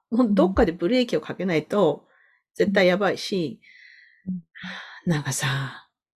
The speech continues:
Speaker 1: な-、なんなんだろうね、このさ、人の欲み-、人間の欲みたいなやつ。私なんかそういうのあんまりないからさ、なんていうの？
Speaker 2: うん。
Speaker 1: あの、こういう、ほんと、多分こういうことを無責任でポッドキャストで言うべきじゃないのかもしれないけど、例えばさ、
Speaker 2: うん。
Speaker 1: 日本だったら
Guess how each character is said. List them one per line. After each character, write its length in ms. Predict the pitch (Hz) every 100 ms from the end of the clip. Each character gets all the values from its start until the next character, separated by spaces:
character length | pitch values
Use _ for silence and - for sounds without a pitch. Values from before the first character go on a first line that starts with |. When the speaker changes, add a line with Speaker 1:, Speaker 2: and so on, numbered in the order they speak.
| _ -
Speaker 1:
な-、 160 | 202 -
な 180 | 175 330
ん 60 |
な 100 | 453
ん 40 | 185
だ 60 |
ろ 60 | 143
う 20 |
ね、 80 | 160
こ 120 | 175
の 60 | 180
さ、 140 | 165
人 320 | 143 - 214 196
の 100 | 180
欲 320 | 165 175 196
み-、 180 | 151 - -
人 240 | 175 185
間 220 | 185 185 180
の 60 |
欲 240 | 160 170 165
み 100 | 139
た 80 |
い 40 | 78
な 60 |
や 60 | 104
つ。 60 | 175
私 200 | 220 240
な 60 |
ん 40 | 233
か 60 |
そ 160 | - 370
う 40 |
い 20 | 392
う 40 |
の 80 | 185
あ 40 |
ん 80 | 220
ま 80 | 226
り 80 | 226
な 140 | 226
い 80 | 226
か 100 | -
ら 80 | -
さ、 340 | 180 156 - - - - _
な 120 | 214
ん 20 |
て 80 | 240
い 40 | 131
う 40 |
の？ 220 | 113 -
Speaker 2:
う 20 | 214
ん。 40 | -
Speaker 1:
あ 160 | 170 156
の、 140 | 151
こ 140 | 269
う 20 | 247
い 40 |
う、 40 | 240
ほ 120 | 233
ん 40 |
と、 240 | 262 262 - _ _ -
多 160 | 254
分 100 | 175
こ 140 | 170 214
う 40 |
い 40 |
う 20 | 220
こ 80 |
と 160 | 226 175
を 100 | - _ _ _ _ _
無 120 | 190
責 220 | 190 254 233
任 160 | 165
で 60 | 151
ポ 100 | 165
ッ 60 |
ド 80 | 196
キ 80 | -
ャ 20 | -
ス 80 | 294
ト 60 |
で 100 | 208
言 140 | 175 240
う 40 | 269
べ 160 | 226
き 80 | 226
じ 80 | -
ゃ 60 |
な 100 | 170
い 80 | 214
の 80 | 175
か 80 | 143
も 80 | 151
し 60 |
れ 60 | 165
な 60 |
い 60 | 156
け 80 | 180
ど、 180 | 175 170 - - - 254
例 80 | 370
え 80 | 233
ば 80 | 175
さ、 80 |
Speaker 2:
う 60 | 147
ん。 40 |
Speaker 1:
日 100 | 165
本 200 | 208 233
だ 60 | 156
っ 80 | -
た 100 |
ら 120 | 147